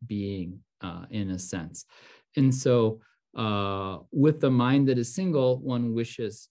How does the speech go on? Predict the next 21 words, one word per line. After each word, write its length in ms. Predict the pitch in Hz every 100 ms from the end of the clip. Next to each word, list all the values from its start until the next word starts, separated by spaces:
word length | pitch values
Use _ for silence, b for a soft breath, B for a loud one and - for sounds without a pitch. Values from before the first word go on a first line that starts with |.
| -
to 80 |
be 140 | 113 107
born 400 | 104 85 82 82
in 80 | 104
the 80 | 95
land 320 | 92 92 95
of, 120 | 92 - _ _ -
uh, 540 | 95 87 87 - 110 - -
peace 280 | - 123 -
and 120 | 104
happiness, 640 | - 131 131 123 117 113 - b b b 120
and 200 | 117 107
one 340 | 107 107 101
desires 480 | 101 104 110 110 110
to 120 | -
practice 460 | 110 110 110 - 107
shamatha 600 | - 107 101 92 - 58 - _
in 120 | 170
accordance 500 | 110 - 110 107 101
with 220 | 101 98 -
reality. 600 | 92 90 95 90 90